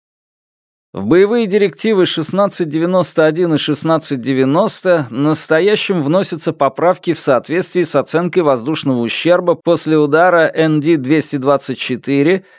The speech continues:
и данными наземной разведки от С двадцать четыре.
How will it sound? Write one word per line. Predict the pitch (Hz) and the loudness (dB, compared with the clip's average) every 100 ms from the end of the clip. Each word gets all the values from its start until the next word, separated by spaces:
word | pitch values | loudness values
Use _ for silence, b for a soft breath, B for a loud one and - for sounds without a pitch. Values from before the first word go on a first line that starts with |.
| b | b
и | 139 | -2
данными | 131 156 208 208 190 | 0 2 0 0 0
наземной | 160 123 147 170 151 | 0 0 0 2 2
разведки | 131 123 113 180 151 151 | 2 0 -2 -4 -2 0
от | 117 127 - - | 0 -2 -6 0
С | 170 - - | 0 0 -6
двадцать | 135 123 160 160 160 151 | -6 0 0 0 -6 -6
четыре. | - 151 107 60 - | -6 -6 -6 -8 -12